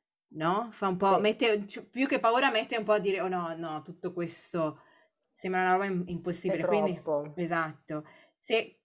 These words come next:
Speaker 1: chi, allora, e partiamo dall'inizio, vediamo quali sono le, ehm, le richieste che solitamente quando vengono da te ti fanno, cioè quali sono le cose che più genitori chiedono per avere una
Speaker 2: Ok.
Speaker 1: sorta di vacanza o viaggio sereno, perché questa è una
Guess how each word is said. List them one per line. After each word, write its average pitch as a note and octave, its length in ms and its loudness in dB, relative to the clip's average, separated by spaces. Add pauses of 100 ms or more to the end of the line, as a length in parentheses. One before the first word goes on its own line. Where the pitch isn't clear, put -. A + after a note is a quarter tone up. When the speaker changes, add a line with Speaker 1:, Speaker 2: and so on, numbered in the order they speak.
Speaker 1:
chi, - 260 -6
allora, G3 260 6
e G3+ 120 -4
partiamo A3+ 360 4
dall'inizio, F3+ 540 0
vediamo D#3 480 -2 (200)
quali E4 280 4
sono A3+ 320 0
le, F3 420 0
ehm, E3 520 -4
le F#3+ 100 2
richieste F#3+ 1200 0 (200)
che G3+ 140 -6
solitamente F#3+ 840 0
quando E3+ 220 -2
vengono F#3 280 -4
da E3+ 140 -2
te E3+ 360 0
ti F3 100 -16
fanno, D3+ 320 -6
cioè C#3+ 360 -10
quali G#3 240 -2
sono G3+ 200 -4
le E3 80 -4
cose E3+ 220 -4
che E3 100 -8
più F3+ 280 2 (260)
genitori F#3 500 0
chiedono F3+ 840 0 (880)
per G#3 140 4
avere A#3 240 2
una A3+ 180 2
Speaker 2:
Ok. - 20 -8
Speaker 1:
sorta D#3+ 360 6
di F#3+ 220 4
vacanza F#3+ 1080 0
o F3 40 0
viaggio F3 680 -2
sereno, D#3 720 -4
perché D#3 180 -6
questa F#3+ 220 2
è F3 40 0
una D#3+ 80 -4